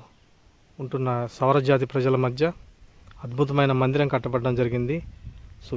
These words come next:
విశ్వవాణి వాళ్ళు అద్భుతమైన మందిరాన్ని కట్టారు. చూశారు కదా ఎంత బాగుందో. ట్రైబల్స్ వచ్చి ప్రతి ఆదివారం వచ్చి దేవుని ఆరాధిస్తూ ఉంటారు.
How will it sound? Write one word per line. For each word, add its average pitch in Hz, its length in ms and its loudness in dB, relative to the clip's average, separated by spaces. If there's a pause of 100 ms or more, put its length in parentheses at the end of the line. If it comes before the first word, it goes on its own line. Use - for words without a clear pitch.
విశ్వవాణి 143 560 6
వాళ్ళు 135 260 6 (1120)
అద్భుతమైన 139 440 0 (100)
మందిరాన్ని 139 380 2
కట్టారు. 123 300 -2
చూశారు 147 260 6
కదా 143 180 2
ఎంత 135 100 0 (100)
బాగుందో. 143 300 4 (1600)
ట్రైబల్స్ 151 400 8
వచ్చి 147 240 2 (720)
ప్రతి 131 180 -2 (100)
ఆదివారం 143 360 6
వచ్చి - 160 -8 (100)
దేవుని 131 300 6
ఆరాధిస్తూ 131 440 2 (100)
ఉంటారు. 127 280 -2